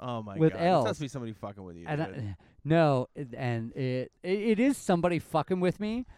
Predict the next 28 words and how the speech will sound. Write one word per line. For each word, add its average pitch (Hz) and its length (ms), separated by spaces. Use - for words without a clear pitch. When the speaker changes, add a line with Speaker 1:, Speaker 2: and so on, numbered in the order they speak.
Speaker 2:
It's 180 260
ab-, 196 380
obviously 151 760
not 123 520
the 127 80
same 135 420
person. 131 600
Speaker 1:
Yeah, 101 260
yeah, 90 140
yeah, 90 60
yeah. 90 100
Speaker 2:
But 160 560
it's 151 260
just - 180
a 151 60
person 160 440
that's 139 200
a 104 60
fake 127 320
profile, 147 480
so - 140
I'm 147 120
just 147 180
gonna 139 140
fuck - 320
with 113 120
them 110 120
back. 101 440